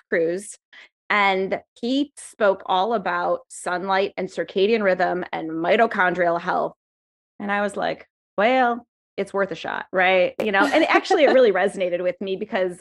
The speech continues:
Speaker 1: of, he spoke in such a, it's such a way that made sense. And so I was like, "Okay, let me try this whole sunlight and light and circadian rhythm thing." And I'll be dang,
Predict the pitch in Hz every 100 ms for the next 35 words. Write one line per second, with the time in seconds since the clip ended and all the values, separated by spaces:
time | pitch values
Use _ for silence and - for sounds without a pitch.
0 | - 180 - - 247 233 - 262 254 202
1 | - 202 180 - - 202 - 165 196 180
2 | 202 185 180 185 - - 185 185 170 170
3 | - 196 - 233 269 311 415 427 233 233
4 | 320 - - 185 185 202 196 180 185 -
5 | 175 180 175 175 170 165 160 165 180 170
6 | 170 175 185 175 170 175 170 170 175 180
7 | 185 - - _ _ _ _ - 165 -
8 | - 226 269 269 196 175 180 180 175